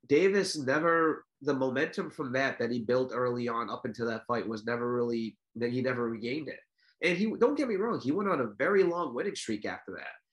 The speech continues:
But what's interesting is that he wasn't able, for a guy of his stature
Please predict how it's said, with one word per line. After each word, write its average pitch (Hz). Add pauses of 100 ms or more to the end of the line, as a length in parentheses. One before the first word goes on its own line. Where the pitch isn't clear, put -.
(140)
But 180
what's 175
interesting 156
is 131
that 135
he 135
wasn't 190
able, 185
for 160
a 135
guy 180
of 202
his 156
stature 107